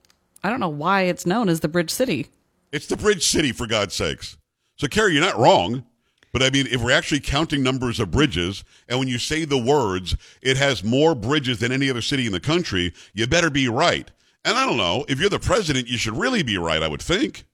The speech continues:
Speaker 2: Let's see what he says again. And again, he watched it collapse. Now, is he, am I misunderstanding him? It sounds like he says he saw it collapse,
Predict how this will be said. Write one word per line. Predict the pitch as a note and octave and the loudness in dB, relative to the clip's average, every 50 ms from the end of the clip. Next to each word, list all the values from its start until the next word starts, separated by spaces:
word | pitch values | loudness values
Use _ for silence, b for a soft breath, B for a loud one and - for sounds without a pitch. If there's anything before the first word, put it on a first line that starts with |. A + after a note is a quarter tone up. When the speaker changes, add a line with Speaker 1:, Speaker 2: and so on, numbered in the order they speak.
| _ _ _ _ _ _ _ _ _ _ _ _ _ _ | _ _ _ _ _ _ _ _ _ _ _ _ _ _
Speaker 2:
Let's | - F3 F#3 - | -2 -2 -2 -2
see | - F#3+ | -4 -4
what | F#3 F3 | -4 -4
he | D#3+ | -2
says | C3 E3+ D#3 C#3+ A2+ | -2 0 0 0 -2
again. | C3 A#2 C3 A#2+ F2+ F2+ | -2 -2 -2 -4 -4 -4
And | A2 B2 | -4 -4
again, | B2 B2 D#3 G#3 F#3+ | -4 -2 -2 -2 0
he | D#3 C#3 C3+ | 0 0 0
watched | A#2 C#3+ G#3+ - - - D#3 | 0 -2 -2 -4 -6 -6 -6
it | D3 - | -6 -4
collapse. | - C#3 D3 D#3 B2+ D2+ - - - B B B B B B | -4 -4 0 0 0 -2 -2 -6 -12 B B B B B B
Now, | B2+ D3+ - | -4 -4 -2
is | C3+ D3 D3+ A#2+ A2 | 0 -2 -2 0 -2
he, | D3+ D3 - | -4 0 0
am | C#3 B2+ | 2 4
I | C3 C#3 C#3 | 4 4 4
misunderstanding | C3+ D3+ F#3 - - F3+ E3+ E3 D3 - - C#3+ D#3 E3+ F3 | 4 4 2 2 2 0 0 0 -2 0 0 0 0 0 2
him? | E3+ F3+ F#3+ C4+ | 2 2 0 0
It | - B2 | -4 -4
sounds | - D#3 D3+ E3 D3+ | 0 0 0 0 0
like | D#3 | -2
he | D3+ C3+ | -4 -2
says | - - C#3+ C#3+ A#2+ | 0 0 0 0 0
he | A2+ G#2 | -2 -4
saw | - - D3 D#3+ | 0 0 0 0
it | C#3+ - | -2 -4
collapse, | C#3 B2+ A#2 A2+ A#2 A2+ - | -2 0 0 0 0 -2 -4